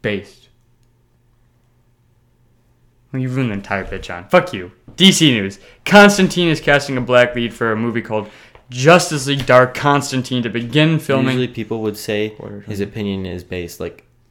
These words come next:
Speaker 2: that meaning he has is, like, it's, has reason to it.
Speaker 1: But it's based. It's based. I said, "Andrew Garfield reaffirms that Tobey Maguire is his favorite Spider-Man."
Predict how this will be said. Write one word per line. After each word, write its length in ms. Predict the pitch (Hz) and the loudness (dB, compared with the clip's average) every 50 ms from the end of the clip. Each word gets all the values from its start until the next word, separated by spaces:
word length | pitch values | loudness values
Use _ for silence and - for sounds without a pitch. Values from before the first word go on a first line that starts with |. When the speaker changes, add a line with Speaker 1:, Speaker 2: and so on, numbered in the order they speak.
| _ - | _ -10
Speaker 2:
that 200 | 101 101 - - | -10 -10 -8 -6
meaning 300 | 113 113 107 104 98 98 | -6 -4 -4 -4 -6 -6
he 140 | 101 101 95 | -6 -8 -8
has 300 | 92 101 98 95 92 - | -8 -6 -6 -6 -8 -8
is, 180 | - 101 101 98 | -8 -10 -8 -8
like, 180 | 95 90 - - | -10 -10 -10 -14
it's, 240 | 95 - - - - - | -16 -16 -16 -20 -20 -16
has 400 | 98 107 101 98 95 90 - - _ - - - _ _ | -10 -6 -6 -6 -6 -8 -12 -18 _ -20 -20 -20 _ _
reason 460 | 95 92 92 104 104 101 92 92 87 90 | -14 -8 -6 -6 -4 -4 -6 -8 -10 -12
to 240 | - - 95 90 | -12 -10 -8 -8
it. 200 | 78 - - - - _ _ _ _ _ _ _ _ _ - | -8 -10 -12 -16 -20 _ _ _ _ _ _ _ _ _ -10
Speaker 1:
But 80 | - 123 | -10 -10
it's 80 | 127 | -8
based. 540 | - - 180 190 165 139 117 - - - - _ _ - | 4 6 6 8 8 4 2 -2 -8 -16 -20 _ _ 0
It's 240 | - 196 220 208 - | 4 6 6 6 6
based. 560 | 156 208 208 190 151 117 - - - - - _ _ - - | 6 8 8 8 8 4 0 -6 -12 -14 -20 _ _ -14 0
I 120 | - 156 160 | 4 4 4
said, 340 | 156 - 185 160 143 - 151 | 6 6 6 6 6 4 4
"Andrew 300 | 175 214 220 240 254 202 | 6 6 6 6 6 8
Garfield 720 | 196 196 202 208 202 202 - 175 160 156 156 160 156 - - - - - - _ _ _ _ _ _ - | 10 10 10 10 8 6 4 4 6 6 6 4 2 -2 -10 -20 -20 -20 -20 _ _ _ _ _ _ -10
reaffirms 840 | - 131 151 175 196 196 196 196 - - 196 196 185 170 156 143 127 | -2 4 8 8 10 10 8 6 4 6 8 8 8 8 4 2 2
that 120 | 139 135 | 0 -2
Tobey 240 | - 151 160 156 170 | 2 2 2 2 4
Maguire 420 | 175 170 147 143 139 139 139 139 | 0 2 2 4 6 6 6 6
is 80 | 131 120 | 4 2
his 100 | 117 - | -6 -6
favorite 340 | - 143 139 135 143 143 143 | -2 0 0 2 0 -2 -4
Spider-Man." 640 | - - 139 135 117 107 101 95 90 90 90 92 | 0 2 2 2 2 2 -2 -6 -8 -10 -14 -16